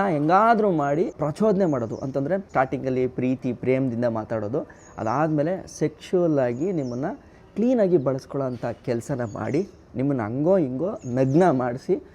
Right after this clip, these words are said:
ಅವ್ರು ಅದನ್ನ ಸ್ಕ್ರೀನ್ ರೆಕಾರ್ಡ್ ಮಾಡ್ಕೊಂಡು ನಿಮಗೆ ಗೊತ್ತಿರೋರಿಗೆ, ಎಕ್ಸಾಂಪಲ್ ಹೇಳೋದಾದ್ರೆ Facebook-ಅಲ್ಲಿ ಅವರು ನಿಮಗೆ ರಿಕ್ವೆಸ್ಟ್ ಕಳ್ಸೋಕ್ಕಿಂತ ಮುಂಚೆ ಏನು ಮಾಡ್ತಾರೆ, ನಿಮ್ಮ ಫ್ರೆಂಡ್ ಲಿಸ್ಟಲ್ಲಿ ಯಾರ್ಯಾರಿದ್ದಾರೋ ಎಲ್ಲರಿಗೂ ರಿಕ್ವೆಸ್ಟ್ ಕೊಡೋಕ್ಕೆ ಶುರು ಮಾಡ್ತಾರೆ. So that ಅವ್ರು ಏನು ಮಾಡ್ತಾರೆ, ಫಸ್ಟು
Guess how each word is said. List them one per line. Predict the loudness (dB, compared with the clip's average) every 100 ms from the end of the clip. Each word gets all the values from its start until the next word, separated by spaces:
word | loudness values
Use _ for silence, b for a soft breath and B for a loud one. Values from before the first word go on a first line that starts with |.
| B B
ಅವ್ರು | 4 6 8 6
ಅದನ್ನ | 4 -2
ಸ್ಕ್ರೀನ್ | -6 -6 0 2 2
ರೆಕಾರ್ಡ್ | 0 0 -2
ಮಾಡ್ಕೊಂಡು | -2 -6 -6 -6 -4 -6 B -8
ನಿಮಗೆ | 0 2 4 6 4
ಗೊತ್ತಿರೋರಿಗೆ, | 4 2 2 2 2 2 0 -2 -2 -2 -2
ಎಕ್ಸಾಂಪಲ್ | 0 0 -2 0 -2
ಹೇಳೋದಾದ್ರೆ | 0 -2 -2 -4 -4 -6 B B B B 2
Facebook-ಅಲ್ಲಿ | 6 6 4 -2 0 0 2
ಅವರು | 2 2
ನಿಮಗೆ | 2 0 0
ರಿಕ್ವೆಸ್ಟ್ | -2 -2 -2
ಕಳ್ಸೋಕ್ಕಿಂತ | -2 -4 -6 -8 -4
ಮುಂಚೆ | -2 0 2 2 2
ಏನು | 0
ಮಾಡ್ತಾರೆ, | -4 -4 -4 -4 -6 -14 -20 -8
ನಿಮ್ಮ | 0 4 4 2
ಫ್ರೆಂಡ್ | 2 2 4
ಲಿಸ್ಟಲ್ಲಿ | 4 4 2 0 0
ಯಾರ್ಯಾರಿದ್ದಾರೋ | -2 0 2 2 0 -2 -4 -6 -10
ಎಲ್ಲರಿಗೂ | -8 -4 0 4 8 8 8
ರಿಕ್ವೆಸ್ಟ್ | 4 4 0 0
ಕೊಡೋಕ್ಕೆ | -2 -2 -2
ಶುರು | -4
ಮಾಡ್ತಾರೆ. | -4 -8 -8 -12 b b b b b 2
So | 4
that | 4 4
ಅವ್ರು | 6 6
ಏನು | 6
ಮಾಡ್ತಾರೆ, | 4 2 0
ಫಸ್ಟು | -2 -4 -6 -4 -4 -4